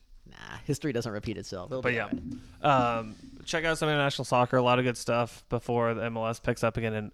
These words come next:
Speaker 2: in, in a week. But, uh, we'll go ahead and, and throw it around. What do you got going on personally, soccer-wise? Shout it out. Um, I know I'm not playing any soccer right now. It's been a little rough.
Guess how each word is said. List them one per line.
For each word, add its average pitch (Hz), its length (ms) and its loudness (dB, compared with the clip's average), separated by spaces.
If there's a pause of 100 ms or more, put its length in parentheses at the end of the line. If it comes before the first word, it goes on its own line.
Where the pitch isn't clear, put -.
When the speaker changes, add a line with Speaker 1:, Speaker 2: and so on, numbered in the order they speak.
Speaker 2:
in, 117 200 -2
in 123 140 0
a 117 40 4
week. 120 360 2 (100)
But, - 320 -2
uh, 107 240 2 (340)
we'll 160 120 2
go 175 140 12
ahead 160 60 12 (120)
and, 143 120 2
and 139 140 0
throw 147 140 10
it 139 40 10
around. 139 220 8
What 147 80 8
do 156 60 8
you 151 60 10
got 135 120 8
going 143 200 6
on 135 420 4 (100)
personally, 143 480 6
soccer-wise? 123 960 4 (500)
Shout 131 300 6
it 127 100 4
out. 123 460 2
Um, 110 440 -6 (380)
I 120 140 -2
know 135 420 0
I'm 143 240 4
not 139 220 0
playing 127 200 2
any 123 100 0
soccer 120 360 2
right 117 200 4
now. 120 420 4 (720)
It's 196 160 2
been 196 100 8
a 180 60 10
little 156 240 8
rough. 147 520 6